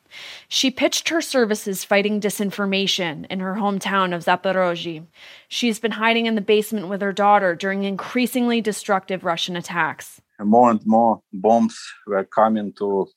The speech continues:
Speaker 2: uh, our cities, and I made, like, call to action for everyone, like, all hackers who support freedom, please help us to hack Russia.
Speaker 1: To hack Russia.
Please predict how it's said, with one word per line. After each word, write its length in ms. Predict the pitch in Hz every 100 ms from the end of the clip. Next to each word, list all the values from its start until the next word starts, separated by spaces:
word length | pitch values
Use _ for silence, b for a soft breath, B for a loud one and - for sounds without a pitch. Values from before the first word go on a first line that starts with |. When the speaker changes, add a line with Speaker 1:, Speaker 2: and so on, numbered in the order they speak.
| _
Speaker 2:
uh, 160 | 98 - 92
our 420 | 98 98 92 85 _
cities, 640 | - - 160 151 143 - B B B B 104
and 180 | 107
I 160 | 82 110
made, 320 | 110 110 104 - -
like, 220 | 98 90
call 180 | - 113
to 180 | - 104
action 460 | 107 - 110 104 101 -
for 260 | 104 -
everyone, 520 | 107 107 98 92 92 87
like, 140 | 82 -
all 200 | 104 85 104
hackers 400 | 101 - - - -
who 220 | 95 92
support 400 | - 85 101 101
freedom, 540 | - 110 113 98 98 B B B B B B B -
please 320 | 107 110 - - -
help 320 | 110 110 101
us 380 | 92 98 101 - -
to 340 | 98 101 92 - -
hack 160 | 101 98
Russia. 400 | - 90 - 90 87 - _
Speaker 1:
To 100 | -
hack 420 | 220 220 240 269 -
Russia. 580 | 208 220 202 190 139